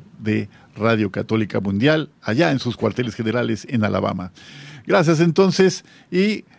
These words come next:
como cada semana queremos poner a su disposición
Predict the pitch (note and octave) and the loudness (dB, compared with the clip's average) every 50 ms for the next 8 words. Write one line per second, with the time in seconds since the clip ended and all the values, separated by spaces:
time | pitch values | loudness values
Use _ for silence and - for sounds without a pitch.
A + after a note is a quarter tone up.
0 | _ _ - - G#3+ G3+ F3 - G3 F#3 F3+ E3 - D3 C#3 C#3 C3+ B2+ B2+ C#3 | _ _ -2 2 2 2 4 4 4 4 4 4 4 4 4 4 4 4 4 4
1 | C#3 A#2+ - B2 A2 A2 A#2 A#2 A2+ G2+ - - G#2+ G#2+ A#2 B2+ B2 - - B2+ | 2 2 0 0 2 2 4 2 2 0 0 0 2 2 4 4 2 2 0 0
2 | C3 B2+ A2+ - - G#2 - G#2 G2+ - - A#2+ B2 C3+ C3+ B2 | -2 -2 -2 -4 -6 -6 -4 -6 -6 -2 2 4 4 4 4 2